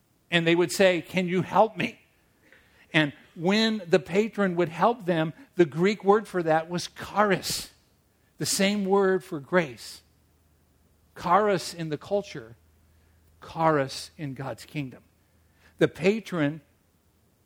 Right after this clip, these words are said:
no necessity for him to help the poor client, helps the poor client. It's unmerited favor shown by the patron to the client. But then the client has a responsibility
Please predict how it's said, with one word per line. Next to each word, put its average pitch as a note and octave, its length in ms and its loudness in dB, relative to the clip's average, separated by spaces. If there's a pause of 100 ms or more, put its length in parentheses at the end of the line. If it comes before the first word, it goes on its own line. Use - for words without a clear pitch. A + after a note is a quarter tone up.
(1400)
no F#3+ 560 -2 (420)
necessity D#3+ 720 -2
for C#3+ 200 -10
him D3+ 280 -8
to D#3 60 -12
help D#3+ 400 -4 (400)
the C#3 60 -18
poor D3 300 0
client, D#3 440 -16 (480)
helps C#3+ 300 0
the - 100 -12
poor C#3 220 -12
client. C3 320 -20 (680)
It's C#3+ 280 -6
unmerited E3 760 -4
favor D3+ 480 -6
shown C#3 440 -8
by B2+ 220 -10
the B2 120 -14
patron B2+ 420 -16 (840)
to D#3 120 -8
the A#2+ 80 -10
client. C3+ 380 -14 (600)
But - 140 0
then C#3 180 -2
the B2 80 -12
client F3 600 -10
has B2+ 220 -6
a A#2 40 -16
responsibility C3 1040 -6